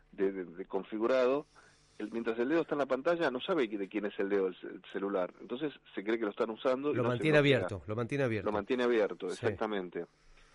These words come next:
Speaker 1: Entonces le da tiempo al asaltante, mientras tenga el dedo apretado, de llegar, este, a, a un lugar seguro y cambiar todas las claves, es decir, accedes al, les, lo primero que hacen es le, le, le,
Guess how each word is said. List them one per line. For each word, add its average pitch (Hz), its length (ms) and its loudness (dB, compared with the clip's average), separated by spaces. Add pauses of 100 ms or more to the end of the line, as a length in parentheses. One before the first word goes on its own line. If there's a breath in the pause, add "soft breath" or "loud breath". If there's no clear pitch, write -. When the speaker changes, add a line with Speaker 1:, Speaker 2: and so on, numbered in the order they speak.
(100)
Speaker 1:
Entonces 117 340 -2 (320)
le 104 160 4
da 127 120 6
tiempo 110 440 0
al 92 80 2
asaltante, 107 640 0
mientras 90 360 -8
tenga 117 220 0
el 104 80 0
dedo 113 180 4
apretado, 151 560 0 (400 soft breath)
de 98 320 -2 (140)
llegar, 127 420 4
este, 98 440 -2
a, 90 220 4
a 87 260 -4
un 104 160 2
lugar 113 320 4 (100)
seguro 147 480 4 (400 soft breath)
y - 80 -12
cambiar 104 400 0
todas 139 240 2
las 104 120 -4
claves, 107 460 2
es 92 60 -14
decir, 95 260 -4
accedes 110 400 0 (320)
al, 92 460 -2 (540 soft breath)
les, 98 480 -6
lo 104 140 -2
primero 117 280 0
que 123 80 -2
hacen 131 240 -2
es 101 120 -2 (160)
le, 92 360 -2
le, 95 220 -6
le, 98 300 -10